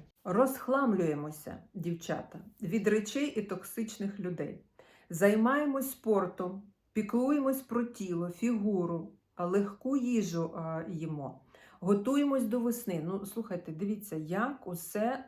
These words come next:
а, мудро влаштовано в світі. Нам, м, зірки допомагають. Весна ж скоро, дівчата. Далі. М, не беремо кредити, я вже казала.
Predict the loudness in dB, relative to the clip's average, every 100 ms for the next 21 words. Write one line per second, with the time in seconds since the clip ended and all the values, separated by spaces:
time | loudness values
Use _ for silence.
0 | -10 -6 -2 2 2 4 2 2 -2 -4
1 | -4 -4 -4 -2 0 0 -2 -6 -8 -6
2 | -6 -6 -14 -10 -4 -2 -2 -4 -8 -6
3 | -4 -4 -6 -4 -4 -4 -4 -4 -6 -6
4 | -4 -4 -4 -4 -10 _ -20 -20 -20 -8
5 | -8 -2 -2 -2 -4 -4 -4 -4 -8 -6
6 | -6 -6 -10 -20 _ _ _ -20 -20 -20
7 | _ _ _ _ _ 2 4 4 2 -2
8 | -10 _ -10 -6 -4 -4 -6 -8 -10 -2
9 | 4 6 8 6 6 6 4 2 2 2
10 | 2 0 0 -2 -2 -4 -2 -4 -2 -2
11 | 0 -2 -6